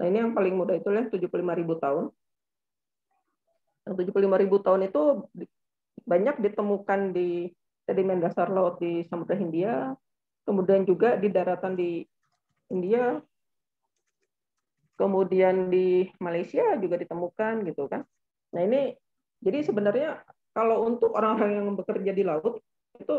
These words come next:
kita senang sekali gitu kalau misalnya kita menemukan, "Wah, ini ada abu toba." Oke, berarti kita nggak usah dating, kita udah, udah tahu ini abu toba adalah umurnya tujuh puluh lima ribu. Tapi penentuan abu tobanya itu sendiri dengan cara yang lain ya.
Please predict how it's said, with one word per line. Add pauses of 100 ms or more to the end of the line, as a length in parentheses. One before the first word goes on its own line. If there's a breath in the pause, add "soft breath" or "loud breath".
kita
senang
sekali
gitu
kalau
misalnya
kita
menemukan,
"Wah,
ini
ada
abu
toba."
Oke,
berarti
kita
nggak
usah
dating,
kita
udah,
udah
tahu
ini
abu
toba
adalah (1200)
umurnya
tujuh
puluh
lima
ribu. (1200)
Tapi
penentuan
abu
tobanya
itu
sendiri
dengan
cara
yang
lain
ya.